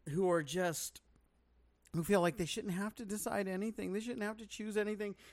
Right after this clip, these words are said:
but everybody should c-, be catering to them. We have a world of people in this country, okay, who believe that their decision and what they feel and what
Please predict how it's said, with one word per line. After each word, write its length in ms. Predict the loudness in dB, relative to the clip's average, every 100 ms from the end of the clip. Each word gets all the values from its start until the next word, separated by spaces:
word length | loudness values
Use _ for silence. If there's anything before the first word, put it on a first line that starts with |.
| -6
but 100 | -2
everybody 360 | 0 0 -4 -6
should 200 | -6 -8 -10 -14 -4
c-, 60 | -2
be 140 | -2
catering 460 | 2 4 6 4 2
to 80 | 2
them. 240 | 2 0 -4 -20 -16
We 420 | -6 -2 0 0 -4 _ -20 -20 -18
have 480 | -6 4 6 6 4 _ _ -4
a 320 | 0 0 -2 -6 _ -12
world 960 | -10 0 8 10 12 12 12 12 6 -4 -8 _ 4
of 300 | 6 6 2
people 680 | -6 -2 -4 -2 0 -2 -2
in 140 | 0 2
this 180 | 2 0
country, 680 | 0 0 0 -4 -6 -10 -18 _ _ _ _ -6
okay, 340 | 2 4 4 0 -20 _ _
who 140 | 0 4
believe 640 | 8 8 8 6 4 2 -4 -8
that 320 | -4 -2 0 4
their 220 | 6 6
decision 760 | 4 0 2 2 2 2 2 2
and 160 | 0 2
what 220 | 0 4
they 220 | 6 6
feel 520 | 2 0 6 8 6
and 140 | 2 -4
what 160 | -6